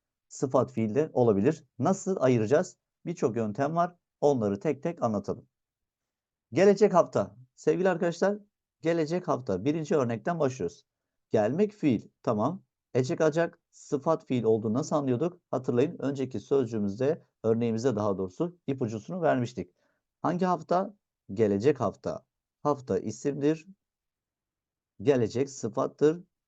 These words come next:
Sıfat ve isim bir araya geldi. Ne oluşturdu? Sıfat tamlaması. Yani iki şekilde çok rahat sıfat fiili bulabiliriz.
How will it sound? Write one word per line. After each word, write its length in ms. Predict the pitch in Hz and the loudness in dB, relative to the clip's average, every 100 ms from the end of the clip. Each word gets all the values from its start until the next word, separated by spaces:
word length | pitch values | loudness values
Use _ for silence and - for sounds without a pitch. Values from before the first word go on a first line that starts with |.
| _ | _
Sıfat 560 | - - 127 139 135 | -16 -12 -4 -4 -2
ve 100 | 101 | -4
isim 320 | 98 - 104 101 | -4 -4 -2 0
bir 80 | |
araya 200 | 127 104 | 2 2
geldi. 580 | 90 117 113 113 143 131 - | 2 2 2 2 0 -2 -2
Ne 120 | 127 | 0
oluşturdu? 800 | 131 101 - 104 107 143 165 - _ | 2 0 -2 0 4 4 4 -2 _
Sıfat 520 | _ - 101 127 143 127 | _ -16 -2 0 0 0
tamlaması. 680 | 104 104 92 87 - 73 - _ _ - | 0 2 0 -2 -4 -6 -8 _ _ 0
Yani 360 | 113 151 135 | 4 6 4
iki 340 | 160 123 127 156 | 2 0 -4 -6
şekilde 720 | - 120 123 98 113 156 175 _ | -2 -2 0 0 4 2 0 _
çok 280 | - 139 127 | 0 0 4
rahat 280 | 127 160 _ _ | 2 2 _ _
sıfat 460 | - - 127 131 127 | -14 -6 0 0 0
fiili 320 | 110 135 135 | 0 0 0
bulabiliriz. 560 | 113 127 107 92 90 | 2 4 4 0 -2